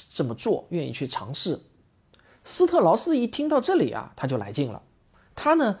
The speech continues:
就选了纽约兰道尔岛的一个儿童收容院来做试点。他自己掏钱让收容院安装设备，对所有的牛奶都使用巴氏消毒法来灭菌。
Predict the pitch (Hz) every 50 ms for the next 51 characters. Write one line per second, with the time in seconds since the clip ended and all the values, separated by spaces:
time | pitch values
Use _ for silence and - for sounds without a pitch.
0 | - - - - 254 214 - - - - 131 107 - 117 127 143 151 - - -
1 | - 156 147 123 117 117 147 196 220 220 196 156 131 151 214 269 294 226 170 143
2 | 160 170 151 - 117 120 117 135 147 156 147 - 143 - - - 131 165 202 -
3 | 180 196 208 - 269 269 254 220 202 240 262 311 262 127 117 104 107 - - 151
4 | 127 - - 156 127 - - - - - _ _ _ _ _ _ _ _ _ _
5 | _ _ _ _ - - 262 262 - 381 262 - 123 113 - - - 226 240 -
6 | - 131 120 151 185 - - - - 185 170 151 139 - - 233 233 208 175 185
7 | 208 202 156 - - 196 208 208 208 208 220 - 269 185 - - 117 - - _
8 | _ _ _ - 214 185 - - - - 151 180 285 330 294 - 135 123 123 123
9 | 127 170 185 151 - - - _ - 294 349 359 311 - - - 104 110 123 135
10 | 127 127 - - - _ - 180 180 160 156 156 - - 147 120 - 139 127 127
11 | 131 135 143 - - - - - 113 117 143 147 135 117 107 131 131 143 139